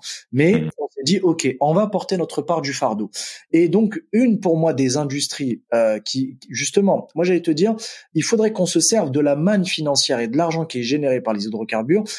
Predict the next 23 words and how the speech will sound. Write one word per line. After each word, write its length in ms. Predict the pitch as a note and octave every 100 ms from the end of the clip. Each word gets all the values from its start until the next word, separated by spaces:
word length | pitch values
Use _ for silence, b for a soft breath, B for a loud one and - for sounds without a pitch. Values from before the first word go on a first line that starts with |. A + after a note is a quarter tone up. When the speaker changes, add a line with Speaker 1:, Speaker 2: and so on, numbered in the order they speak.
| B _
Speaker 1:
pour 180 | D#3 C3+
bifurquer 680 | A#2+ E3 B3 - F#3+ - E3+
justement 440 | C#3+ - D#3+ F#3+
vers 160 | D3 C3
les 180 | B2+ D3
industries 440 | D#3 D3 - E3
de 80 | C#3
demain, 260 | B2 G#2 - b b
c'est-à-dire 480 | - A#2+ A#2+ A2 A#2
l'hydrogène, 600 | C3 C3 C3+ A#2 G#2+ G2 _
l'hydrogène 440 | A#2+ B2 B2+ C3
vert, 240 | A#2 A2 F#2+ B B -
euh, 260 | B2 A#2 A2+
c'est-à-dire 540 | - B2+ A#2+ A#2+ C#3
aussi 440 | C3 - D#3 D#3 C#3+
la 100 | B2+
fabri-, 400 | C3 C3 C3+ C3
la 120 | C3+
fabrication 640 | A#2+ D3 C#3+ C#3 C3 - F3
de 100 | C3
batteries 460 | B2 B2 - E3+ F3 B _
au 100 | B2
lithium, 520 | C#3+ C#3+ - A#2+